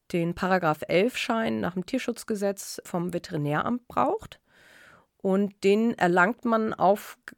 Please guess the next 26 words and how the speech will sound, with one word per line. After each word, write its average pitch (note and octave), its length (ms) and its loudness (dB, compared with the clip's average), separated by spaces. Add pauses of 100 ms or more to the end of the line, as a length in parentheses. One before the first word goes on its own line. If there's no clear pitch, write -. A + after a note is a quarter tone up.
(100)
verschiedenen G#3 800 2
Wegen. C#3+ 340 -2
Also D#3+ 240 -4
man D#3 200 -2
kann F3+ 480 -4
zum E3 200 -6
Beispiel E3 420 -2
bei D3+ 400 -4
einem D#3 500 -4 (800)
der D#3+ 120 0
vielen A#3+ 340 0
privaten F3 540 0
Ausbildungsinstitute G3+ 1400 -2 (540)
eine F3+ 240 0
Ausbildung F3+ 500 0
machen, E3 480 -2
dass, - 520 -4
ähm, E3 440 -2 (240)
da E3+ 80 -4
gibt's G3 300 -8
große G3 420 -2
Unterschiede E3+ 640 0
auch. - 320 -4
Also D#3+ 360 -4 (340)
man - 220 -4
kann D#3 440 -2